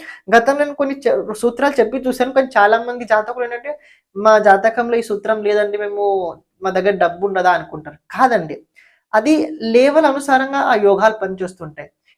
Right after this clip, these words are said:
ఇప్పుడు నేను చెప్పిన ఏవైతే మూడు సూత్రాలు ఉన్నాయో ఇవి చాలా కింది స్థాయి వాళ్ళకి చాలా అనుకూలిస్తుంటాయి. ఇప్పుడు మీకు అనిపించవచ్చు, "మీరు అంత బాగానే చెప్తున్నారు సూత్రాలు, మీ జాతకం,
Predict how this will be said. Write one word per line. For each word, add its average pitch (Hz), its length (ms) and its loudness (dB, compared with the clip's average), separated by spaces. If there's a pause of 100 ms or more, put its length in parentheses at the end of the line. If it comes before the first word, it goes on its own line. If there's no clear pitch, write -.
ఇప్పుడు 208 200 -2
నేను 233 160 0
చెప్పిన 208 260 2
ఏవైతే 233 280 2
మూడు 262 200 0
సూత్రాలు 240 380 0
ఉన్నాయో 196 180 -2
ఇవి 277 340 -8 (100)
చాలా 254 200 4
కింది 277 440 -4
స్థాయి 262 280 4
వాళ్ళకి 254 320 2
చాలా 277 120 -6 (200)
అనుకూలిస్తుంటాయి. 220 840 -4 (500)
ఇప్పుడు 233 160 -4
మీకు 254 180 -4
అనిపించవచ్చు, 285 720 -8
"మీరు 269 300 -4 (140)
అంత 247 280 -2
బాగానే 226 420 0
చెప్తున్నారు 226 380 -6
సూత్రాలు, 202 520 -2
మీ 208 100 -4
జాతకం, 190 420 -2